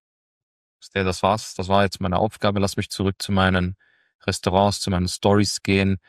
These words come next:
zu meinem Lifestyle“, oder gibt es schon einen gewissen Maß, wo man sagt, man darf leben, und dann gibt es schon ein Maß von, „Okay, ich habe jetzt so meinen Teil gemacht, ich habe dem Influencer gesagt, gute Arbeit, schau, dass du so weitermachst“, weil wenn du,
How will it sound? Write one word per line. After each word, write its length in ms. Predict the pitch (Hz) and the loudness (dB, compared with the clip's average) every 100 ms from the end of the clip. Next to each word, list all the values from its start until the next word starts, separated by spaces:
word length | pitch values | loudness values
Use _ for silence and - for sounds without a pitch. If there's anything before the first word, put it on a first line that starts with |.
| _ _ _ | _ _ _
zu 140 | - 95 | -6 -2
meinem 760 | 90 90 87 87 87 90 - | 0 2 0 -2 -4 -6 -8
Lifestyle“, 640 | - 101 101 - - 101 95 | -2 2 2 0 0 0 2
oder 400 | 90 87 87 87 - _ _ _ _ | 0 0 -2 -2 -10 _ _ _ _
gibt 160 | 107 127 | -4 -2
es 80 | |
schon 320 | - 127 131 - | 2 4 4 2
einen 420 | 123 110 110 104 | 0 2 2 0
gewissen 360 | 104 113 - | -2 -2 0
Maß, 220 | 107 110 110 | 2 2 2
wo 60 | |
man 140 | 101 101 | 0 2
sagt, 180 | 104 | 2
man 160 | 104 98 | 2 2
darf 240 | 101 104 | 2 2
leben, 420 | 101 101 107 123 - _ | 0 0 0 -2 -6 _
und 160 | - 104 | -4 0
dann 100 | 107 | 0
gibt 160 | 107 110 | 0 -4
es 80 | |
schon 180 | - 110 | -2 0
ein 160 | 101 101 | 0 2
Maß 240 | 98 98 | 2 0
von, 340 | - 107 98 95 _ _ _ _ - | 0 0 0 -2 _ _ _ _ -8
„Okay, 420 | - - 104 92 - _ - | -4 0 0 0 -8 _ -4
ich 120 | - | 0
habe 160 | 101 | 2
jetzt 120 | 98 - | 0 0
so 120 | 101 | 0
meinen 260 | 98 98 | 0 0
Teil 240 | - 107 104 | 0 0 0
gemacht, 360 | 95 92 - - _ _ _ | 0 0 -2 -14 _ _ _
ich 140 | - | -6
habe 160 | 95 - | -6 -2
dem 240 | 101 95 | -4 -2
Influencer 520 | 98 113 - 107 98 95 | -4 -4 0 0 0 -2
gesagt, 240 | 98 98 | -2 -2
gute 280 | - 107 101 | -2 0 2
Arbeit, 400 | 104 110 117 - _ | 2 0 -4 -8 _
schau, 160 | - 104 | 0 2
dass 140 | 107 | 2
du 100 | - | -2
so 140 | 101 104 | 0 2
weitermachst“, 580 | 104 - 101 117 - - _ _ _ _ | 2 2 2 0 -2 -16 _ _ _ _
weil 140 | 98 | 0
wenn 160 | 98 101 | 2 2
du, 200 | 107 120 | 2 -2